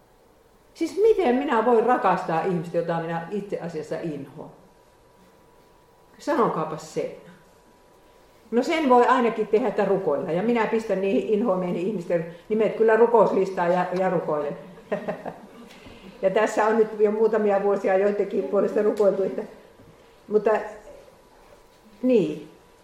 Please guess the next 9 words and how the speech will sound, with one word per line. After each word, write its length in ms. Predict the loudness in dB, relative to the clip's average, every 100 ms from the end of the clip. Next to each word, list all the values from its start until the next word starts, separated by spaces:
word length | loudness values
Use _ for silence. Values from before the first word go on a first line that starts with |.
| _
et 160 | -4 -2
e-, 140 | 0 2
me, 220 | 2 -2 -2
meillä 260 | 0 2
ei 120 | 4 4
ole 120 | 4
mitään 600 | 4 6 8 6 6 4
oikeutta 480 | 4 4 0 -2 -2
sanoa, 460 | -2 -2 -4 -8